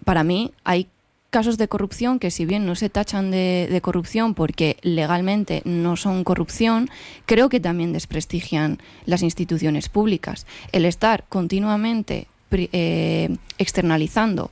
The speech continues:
privatizando y después subcontratando servicios, eso es una forma de corrupción.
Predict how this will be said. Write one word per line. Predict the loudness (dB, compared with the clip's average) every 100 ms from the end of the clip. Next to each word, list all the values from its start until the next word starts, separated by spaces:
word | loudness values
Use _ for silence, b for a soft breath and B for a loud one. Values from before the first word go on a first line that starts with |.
| _
privatizando | 0 2 0 -2 0 0 0 -2
y | -2
después | -2 -2 -2 -2
subcontratando | -2 -4 -4 -2 -2 0 0
servicios, | 0 0 0 -2 0 0 -2 B B B 0
eso | 0 2 0
es | 0
una | -2 -2
forma | -2 -4 -2
de | -2
corrupción. | -4 -4 -4 -2 -2